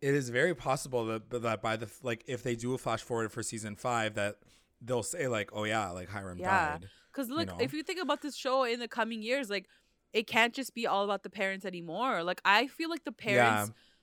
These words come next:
Speaker 2: we've, we've passed the point where the parents have a big role in this show. And that's kinda sad to me,
Speaker 1: Right.
Speaker 2: you know? Just
Speaker 1: It
Speaker 2: 'cause now
Speaker 1: is,
Speaker 2: it's
Speaker 1: for
Speaker 2: gonna be
Speaker 1: sure.
Speaker 2: about the kids and them being adults and them being, like, in different parts of the world. And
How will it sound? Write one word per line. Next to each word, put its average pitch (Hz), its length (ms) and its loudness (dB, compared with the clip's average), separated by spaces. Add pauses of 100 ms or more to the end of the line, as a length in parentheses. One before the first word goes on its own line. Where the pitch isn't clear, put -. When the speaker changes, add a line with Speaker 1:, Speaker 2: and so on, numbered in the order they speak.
(140)
Speaker 2:
we've, 214 520 0
we've 220 280 -6
passed 214 640 4 (300)
the 240 100 -2
point 202 420 0
where 185 120 0
the 185 100 -4
parents 175 600 -2 (420)
have 185 200 0
a 180 80 0
big 165 300 -6
role 165 300 -2
in 151 100 -10
this 143 160 -14
show. 104 360 -8 (180)
And 208 140 -4
that's 214 200 2
kinda 294 260 2
sad 190 400 4
to - 60 -6
me, 127 40 4
Speaker 1:
Right. 110 260 4
Speaker 2:
you 180 100 -8
know? 190 260 -4 (1200)
Just 233 180 2
Speaker 1:
It - 80 2
Speaker 2:
'cause - 160 6
now 226 200 6
Speaker 1:
is, 226 60 6
Speaker 2:
it's 220 100 0
Speaker 1:
for 240 80 2
Speaker 2:
gonna 226 160 2
be 208 80 4
Speaker 1:
sure. 208 80 2
Speaker 2:
about 190 320 0
the 202 80 -6
kids 208 300 -2
and 175 200 -8
them 175 180 -8
being 170 200 -8
adults 165 400 2
and 170 140 -6
them 165 140 -8
being, 165 180 -8
like, 151 160 -10
in 175 80 -12
different 160 260 -14
parts 160 260 -6
of 165 100 -12
the 165 80 -8
world. 233 480 2
And 170 180 -2